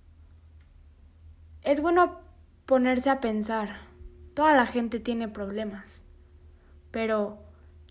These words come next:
¿qué hago yo con los míos? ¿Reacciono como cristiano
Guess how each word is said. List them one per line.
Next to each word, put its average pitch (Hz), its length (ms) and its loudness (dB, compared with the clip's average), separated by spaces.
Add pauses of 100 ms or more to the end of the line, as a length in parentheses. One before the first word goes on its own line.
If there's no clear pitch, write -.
¿qué 285 240 4
hago 269 300 4
yo 254 580 0
con 226 220 -6
los 202 180 -4
míos? 214 600 -8 (1800)
¿Reacciono 247 580 -2
como 269 260 -2
cristiano 226 800 -4